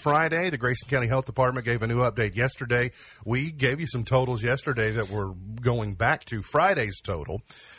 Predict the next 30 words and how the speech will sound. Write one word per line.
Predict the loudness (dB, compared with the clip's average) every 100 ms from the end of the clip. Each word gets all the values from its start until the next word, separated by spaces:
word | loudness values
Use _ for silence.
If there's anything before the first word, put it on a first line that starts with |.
| -4
But | -2 0
since | -2 -2 0
Friday, | 2 2 0
twenty-six | -4 0 0 0 -2 -4 -2
new. | -2 0 0 -4 -8 -12 -20 -20 _
That | 0 0
brings | 0 -2 -2
us | -6
to | -6
three | -4 0 0
hundred | -2 -4
sixty-seven | -4 -6 -4 -6 0 0 0 -2
total | 0 0 2 -2
since | -4 -4 -4 -6 -6
the | -6
beginning. | -6 -10 -4 0 0 0 -6 -10 _ _ _ _ _ _ _ -6
And | -2 0 0 -4 -4
so | -2 -2
Grayson | 0 -2 -2 -2
County, | -2 -2
technically | 0 0 0 -2 -2 2
a |
red | 2 2 0
zone | -6 -8 -14 _ _ -20 -20 -20 -4
because | -2 2 2 2
of | -2
the | -4
per | -2 -2
capita, | 0 0 0 -2 -4 -8 _ -6
um, | -4 -2 -4 -4 -8